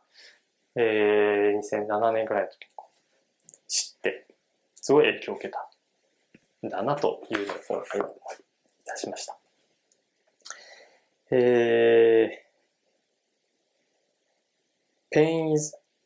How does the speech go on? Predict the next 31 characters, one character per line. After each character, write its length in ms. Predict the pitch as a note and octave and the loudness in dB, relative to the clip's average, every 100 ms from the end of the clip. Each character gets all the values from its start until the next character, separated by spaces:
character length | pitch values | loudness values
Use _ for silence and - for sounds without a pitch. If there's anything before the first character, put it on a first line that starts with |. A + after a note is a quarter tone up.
| _ | _
inevitable, 920 | D3+ C#3 C#3+ B2+ - G2 G2+ F#2+ - - _ _ _ - | -2 0 0 0 -4 -4 -2 -4 -6 -16 _ _ _ -12
suffering 800 | - C3 - C#3 C#3+ C#3 C3+ D3 | -4 -2 0 0 -2 -6 -6 -2
is 380 | C#3 B2+ - - | -2 -2 -2 -4
optional 360 | - - A2 - _ _ _ _ _ _ _ _ | -4 -4 -6 -8 _ _ _ _ _ _ _ _
と 120 | F3+ | 2
い 280 | E3+ E3 D3+ | 4 4 2
う、 100 | - | 4
え 180 | C3+ B2 | 2 4
ー、 20 | |
ラ 160 | B2+ E3+ | 2 0
ン 80 | E3 | 0
ナ 140 | G#2+ | -2
ー 60 | F#2 | -2
の 80 | F#2+ | 2
マ 160 | A#2 | 2
ン 120 | C3+ | 2
ト 80 | - | 2
ラ 160 | C3+ C3+ | 2 2
と 140 | C3+ | 2
い 60 | B2+ | -2
う 40 | |
の 80 | A2+ | -2
が 80 | - | -6
紹 180 | - G#2 | -8 -6
介 160 | G2 | -6
さ 120 | - | -2
れ 80 | G2 | -2
て 100 | - | -4
い 40 | _ | _
ま 80 | - | -14
す。 240 | - | -14